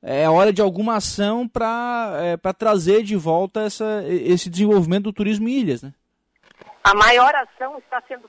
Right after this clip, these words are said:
Speaker 2: feita agora à tarde. Agora à tarde tá sendo escolhida a Comissão Municipal de Turismo,
Speaker 1: Uhum.
Speaker 2: porque nós, nessa gestão agora, foi lançado o contur,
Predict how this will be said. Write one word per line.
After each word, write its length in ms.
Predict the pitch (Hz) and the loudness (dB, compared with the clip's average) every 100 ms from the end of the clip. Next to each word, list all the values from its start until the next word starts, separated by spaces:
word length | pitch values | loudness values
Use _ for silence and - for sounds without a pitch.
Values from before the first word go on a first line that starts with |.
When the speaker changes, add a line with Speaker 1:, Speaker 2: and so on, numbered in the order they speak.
| - | -14
Speaker 2:
feita 220 | 269 285 | -8 -6
agora 260 | 247 262 330 | -2 -2 -2
à 40 | |
tarde. 360 | - 262 208 175 _ 339 _ _ _ _ _ | -2 0 0 -4 _ _ _ _ _ _ _
Agora 360 | - 247 277 320 | -8 -2 -2 -2
à 20 | |
tarde 320 | - 247 269 - | -2 -2 -4 -10
tá 120 | 254 | -12
sendo 140 | 254 240 | -12 -18
escolhida 480 | _ 233 185 208 247 | _ -10 -10 -8 -8
a 40 | |
Comissão 760 | 220 247 233 226 _ - 285 320 | -6 -8 -10 -16 _ -6 -6 -6
Municipal 800 | 294 254 - 240 _ 233 247 254 - _ - | -14 -16 -20 -20 _ 0 0 -2 -12 _ -20
de 100 | 247 | -20
Turismo, 680 | - 226 262 233 175 165 - _ _ - | -20 -16 -14 -16 -16 -18 -18 _ _ -14
Speaker 1:
Uhum. 60 | 165 | -12
Speaker 2:
porque 260 | 160 240 | -4 -4
nós, 300 | 220 226 269 | 2 2 2
nessa 280 | 240 233 254 | -2 -8 -8
gestão 420 | 226 220 - 247 240 | -8 -12 -12 -10 -8
agora, 500 | 202 202 262 247 160 _ _ _ _ - | -8 -8 -8 -8 -10 _ _ _ _ -8
foi 140 | 247 | -6
lançado 560 | 240 302 - 262 254 285 | -6 -10 -8 -6 -6 -10
o 20 | |
contur, 520 | - 320 - 262 254 | -18 -18 -16 -14 -14